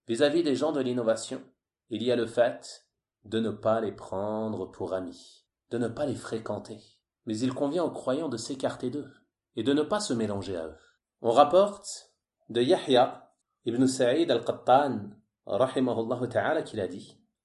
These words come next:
lorsque Sufyan al-Thawri est arrivé à Al-Basra, il a commencé à observer la situation de Ar-Rabi'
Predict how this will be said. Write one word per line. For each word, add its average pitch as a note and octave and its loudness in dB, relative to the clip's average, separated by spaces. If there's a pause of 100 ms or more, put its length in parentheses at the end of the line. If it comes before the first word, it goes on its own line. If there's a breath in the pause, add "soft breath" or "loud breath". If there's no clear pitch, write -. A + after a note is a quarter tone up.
(140)
lorsque C3 4
Sufyan G3+ 4
al-Thawri A#2+ 4 (420)
est A#2+ 2
arrivé E3 6
à E3+ 8
Al-Basra, A2+ 2 (540)
il C3 2
a D#3+ 8
commencé G#3 4
à G3 8
observer F#3+ 4
la C#3+ 8
situation C3 0 (520)
de A#2 8
Ar-Rabi' C3+ 8